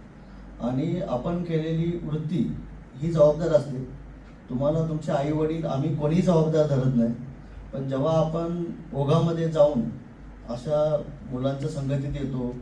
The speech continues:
किंवा अशा मुलांच्या सोबत बोलायला सुरुवात करतो, त्यावेळेस हा प्रकार कुठपर्यंत जाऊ शकतो, त्याचं कालचं उदाहरण तुम्ही बघितलं असेल. महत्त्वाची गोष्ट म्हणजे आज जे आम्ही केलं,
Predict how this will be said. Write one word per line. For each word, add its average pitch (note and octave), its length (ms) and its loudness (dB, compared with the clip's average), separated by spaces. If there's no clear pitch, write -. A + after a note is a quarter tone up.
किंवा C#3 200 2
अशा D3+ 220 0
मुलांच्या D3 520 4
सोबत C#3 460 -2
बोलायला C#3 400 2
सुरुवात C#3 360 -2
करतो, A2+ 300 -4
त्यावेळेस E3 500 4
हा A#2 120 2
प्रकार D#3 340 2
कुठपर्यंत F#3 460 4
जाऊ E3 280 4
शकतो, D#3 340 -2
त्याचं C#3 280 -6
कालचं C#3 320 0
उदाहरण D3 320 2
तुम्ही D3+ 240 -8
बघितलं C3+ 340 -2
असेल. A#2 280 -4
महत्त्वाची F3+ 420 2
गोष्ट F#3 240 4
म्हणजे F3 400 0
आज E3 200 0
जे F#3+ 100 2
आम्ही F#3+ 300 6
केलं, D#3 260 0